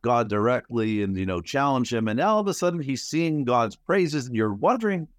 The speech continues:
"Where is this coming from?" And he begins with this, you know,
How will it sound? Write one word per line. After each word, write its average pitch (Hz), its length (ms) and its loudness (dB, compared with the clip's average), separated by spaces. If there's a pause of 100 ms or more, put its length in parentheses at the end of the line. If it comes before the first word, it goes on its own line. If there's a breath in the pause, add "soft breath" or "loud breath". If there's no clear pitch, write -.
(440)
"Where 175 360 0
is 101 260 -4
this 190 280 0
coming 151 380 0
from?" - 300 -6 (480)
And 110 440 0 (840)
he 120 240 2
begins 147 440 2
with 135 160 2
this, 104 240 -2
you 101 120 0
know, 92 200 0